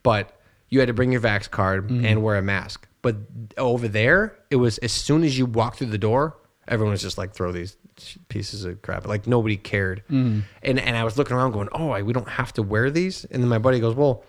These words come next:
Speaker 1: the point of bringing the vax card was to show that we're all vaccinated,
Speaker 2: That's
Speaker 1: so,
Speaker 2: what you
Speaker 1: so it's
Speaker 2: think,
Speaker 1: all
Speaker 2: right?
Speaker 1: good, right?"
Speaker 2: <laughs> Right.
Speaker 1: And so, and I would think that too, but normally you go, "Yeah, I know, we're all vaxxed, so we shouldn't have to wear the masks," but still we do it anyways 'cause we're,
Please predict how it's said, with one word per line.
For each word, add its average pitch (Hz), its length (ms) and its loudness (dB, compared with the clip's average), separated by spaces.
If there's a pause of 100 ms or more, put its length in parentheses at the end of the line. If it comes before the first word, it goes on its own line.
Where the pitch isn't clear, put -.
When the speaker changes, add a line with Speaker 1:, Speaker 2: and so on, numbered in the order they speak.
(560)
Speaker 1:
the 123 80 -2
point 165 220 2
of 117 60 0
bringing 123 180 0
the 104 60 0
vax 120 280 0
card 95 260 0
was 98 100 -8
to - 100 -8
show 101 180 0
that 101 80 -2
we're 95 100 -2
all 95 80 -2
vaccinated, 110 440 -2
Speaker 2:
That's 113 100 -4
Speaker 1:
so, 113 180 4
Speaker 2:
what 107 180 -2
you 120 60 -2
Speaker 1:
so 107 140 4
it's 117 120 2
Speaker 2:
think, 101 140 0
Speaker 1:
all 92 60 -2
Speaker 2:
right? 101 100 0
Speaker 1:
good, 110 320 0
right?" 98 340 0
Speaker 2:
<laughs> - 40 -20 (380)
Right. 120 80 2
Speaker 1:
And 139 120 2
so, 131 340 2 (280)
and 147 260 4
I 160 140 6
would 165 180 2
think 147 200 0
that 131 180 2
too, 233 240 4
but 139 140 2
normally 180 320 6
you 143 100 6
go, 127 260 4 (260)
"Yeah, 185 180 4
I 165 140 4
know, 208 240 6
we're 131 180 6
all 131 120 4
vaxxed, 139 440 2
so - 160 0
we 117 160 0
shouldn't 120 320 0
have 104 100 0
to 113 80 -4
wear 107 100 2
the 104 60 2
masks," 139 500 0 (460)
but 127 240 2
still 143 340 2
we 127 120 2
do 120 120 2
it 113 60 2
anyways 117 300 2
'cause 101 180 -6
we're, 95 200 -6